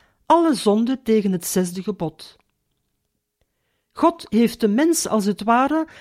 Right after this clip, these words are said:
als co-schepper van de zielen gemaakt om de hemel voor de eeuwigheid te bevolken. Natuurlijk maakt de duivel daarvan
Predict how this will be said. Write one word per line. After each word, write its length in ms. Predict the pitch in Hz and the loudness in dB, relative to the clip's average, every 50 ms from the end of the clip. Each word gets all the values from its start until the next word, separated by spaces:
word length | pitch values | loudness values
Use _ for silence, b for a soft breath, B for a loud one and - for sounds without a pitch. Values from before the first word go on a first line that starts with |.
| B B | B B
als 400 | B 202 196 190 - - - _ | B -2 -2 -2 -2 -6 -10 _
co-schepper 720 | - 330 339 349 349 - - - - 277 269 - 294 285 233 | 0 0 2 2 0 -2 -4 -4 -4 -4 -4 -2 -2 -2 -2
van 160 | 233 220 208 | 0 -2 0
de 100 | 190 208 | 0 -2
zielen 340 | 180 - 269 302 311 277 220 | 0 0 2 2 2 0 0
gemaakt 640 | 226 202 185 190 208 262 320 330 - - - - b b b b b b b | -2 -2 -2 -2 -2 -2 -4 -6 -10 -16 -20 -20 b b b b b b b
om 200 | b 226 226 196 | b 2 2 4
de 80 | 220 | 2
hemel 380 | 202 190 233 277 294 302 330 311 | 2 2 2 2 2 2 0 0
voor 240 | - 247 233 214 180 | 0 0 0 0 0
de 120 | 180 190 | -2 -2
eeuwigheid 600 | - - 254 285 302 294 277 - - 247 240 240 - | -2 0 0 0 0 0 -2 -2 -4 -4 -4 -4 -6
te 80 | 226 | -8
bevolken. 640 | 208 226 208 - 190 165 160 160 - 160 160 160 - _ _ _ _ _ _ _ _ _ _ _ _ _ _ _ _ _ _ _ _ _ _ _ _ _ _ _ _ | -8 -8 -6 -4 -4 -4 -4 -4 -6 -10 -12 -12 -14 _ _ _ _ _ _ _ _ _ _ _ _ _ _ _ _ _ _ _ _ _ _ _ _ _ _ _ _
Natuurlijk 800 | - 214 226 226 - - - 349 349 330 262 240 277 269 - 247 | 0 0 0 0 0 2 4 4 6 6 4 2 -2 -2 -2 0
maakt 320 | 226 226 226 226 - - | 0 2 2 0 -2 -4
de 120 | 220 180 | -6 -4
duivel 400 | 170 202 208 247 277 - 311 294 | 0 2 2 2 2 0 -2 -2
daarvan 500 | 233 233 226 214 - 240 247 269 277 269 | 0 0 -2 0 0 0 0 0 0 -4